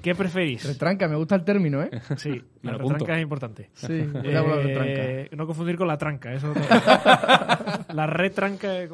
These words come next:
Speaker 1: bueno. Eh,
Speaker 2: Sí, mejor dejar la explicación
Speaker 3: <laughs> Sí,
Speaker 2: de lo
Speaker 3: vamos
Speaker 2: que es
Speaker 3: a
Speaker 2: retranca.
Speaker 3: <laughs> al grano.
Speaker 1: Tranca y barranca, ya se, se, se conocen. Eh, ¿qué preferís? Eh, ¿ganar mañana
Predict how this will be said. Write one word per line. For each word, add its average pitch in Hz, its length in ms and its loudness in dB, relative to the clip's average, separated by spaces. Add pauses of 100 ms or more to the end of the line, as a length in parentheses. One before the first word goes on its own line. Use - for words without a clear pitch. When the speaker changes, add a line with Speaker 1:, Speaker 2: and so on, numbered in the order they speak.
Speaker 1:
bueno. 147 220 -8 (420)
Eh, 151 640 0 (400)
Speaker 2:
Sí, 185 160 0
mejor 185 220 2
dejar 180 240 2
la 180 80 2
explicación 180 400 4
Speaker 3:
<laughs> - 20 6
Sí, 254 60 6
Speaker 2:
de 226 40 6
lo 214 60 6
Speaker 3:
vamos 170 160 4
Speaker 2:
que 165 60 6
es 165 60 4
Speaker 3:
a 165 100 6
Speaker 2:
retranca. 160 600 0
Speaker 3:
<laughs> - 40 -12
al 196 140 0
grano. 147 500 -6
Speaker 1:
Tranca 156 300 -4
y 175 60 0
barranca, 151 420 -2
ya 123 160 -8
se, 143 240 -8
se, 127 340 -8
se 123 140 -10
conocen. 123 320 -12 (420)
Eh, 151 880 0 (580)
¿qué 202 140 2
preferís? 190 640 -6 (220)
Eh, 151 400 -6
¿ganar 160 540 -2
mañana 185 760 -6